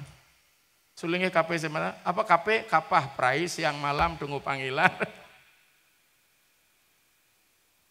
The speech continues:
Saya roadshow nanti Bapak, saya bukan apa. Dari Lampung ini saya mau ke Sumsel nanti tanggal enam belas, saya di Lubuk Linggo, saya ke Mesuji. Habis itu saya ke Merauke. Habis Merauke saya ke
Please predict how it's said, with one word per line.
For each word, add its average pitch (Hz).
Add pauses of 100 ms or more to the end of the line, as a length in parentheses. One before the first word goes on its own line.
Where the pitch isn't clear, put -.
(800)
Saya 208
roadshow 208
nanti 220
Bapak, 220
saya 190
bukan 180
apa. 208 (1500)
Dari 175
Lampung 185
ini 190
saya 185
mau 170
ke 165
Sumsel 170
nanti 165
tanggal 120
enam 123
belas, 135
saya 135
di 131
Lubuk 127
Linggo, 135
saya 147
ke 143
Mesuji. 139 (640)
Habis 151
itu 170
saya 175
ke 180
Merauke. 160 (960)
Habis 175
Merauke 160
saya 170
ke 185